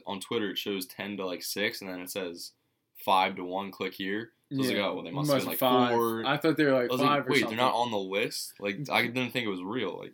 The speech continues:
Speaker 2: You literally have, for you guys that don't know what we're talking about, N F, I think it was N F L dot com.
Speaker 1: N F L dot com, yeah.
Speaker 2: Lane Johnson quote tweeted it and said, like, "Okay, like, you know,
Speaker 1: Underdogs,
Speaker 2: underdogs,"
Speaker 1: yeah.
Speaker 2: something like that. But basically went through the top ten offensive lines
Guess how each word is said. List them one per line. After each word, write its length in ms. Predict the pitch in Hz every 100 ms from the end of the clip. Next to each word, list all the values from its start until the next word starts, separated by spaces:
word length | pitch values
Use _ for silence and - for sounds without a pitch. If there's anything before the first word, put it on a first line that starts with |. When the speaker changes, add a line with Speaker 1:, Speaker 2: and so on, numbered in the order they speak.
| _
Speaker 2:
You 240 | 190 180 196
literally 380 | 220 226 220 180
have, 480 | 185 185 160 135 - -
for 160 | 156 190
you 60 | 196
guys 160 | 196 170
that 100 | 175
don't 180 | 170 160
know 220 | 156 151
what 160 | 143 139
we're 80 | 131
talking 200 | 147 131
about, 240 | 123 120
N 120 | 151
F, 120 | 151 139
I 100 | 151
think 140 | 160
it 20 | 160
was 100 | 143
N 120 | 151
F 80 | 117
L 120 | -
dot 40 |
com. 40 | 160
Speaker 1:
N 160 | 156 -
F 60 |
L 180 | 165 165
dot 80 | 165
com, 80 | 95
yeah. 80 | 82 - _ -
Speaker 2:
Lane 360 | 165 165 190 180
Johnson 500 | 180 175 160 170 151
quote 320 | - 165 160
tweeted 360 | - 156 147 143 135
it 100 | -
and 240 | 131 127 117
said, 200 | 131 120
like, 260 | 113 98 127
"Okay, 440 | 127 - 123 117
like, 340 | 113 110 - - - _ -
you 60 |
know, 20 |
Speaker 1:
Underdogs, 380 | 104 98 - 123
Speaker 2:
underdogs," 500 | 127 127 123 123 123
Speaker 1:
yeah. 40 | 101
Speaker 2:
something 240 | 131 131
like 180 | 123 120
that. 260 | 131 127 - _ -
But 120 | 135
basically 440 | 165 165 165 170
went 220 | 151 147 147
through 100 | 147
the 60 |
top 400 | 131 - 156 151
ten 240 | - 165 139
offensive 420 | 131 131 127 131
lines 640 | 127 135 127 110 104 -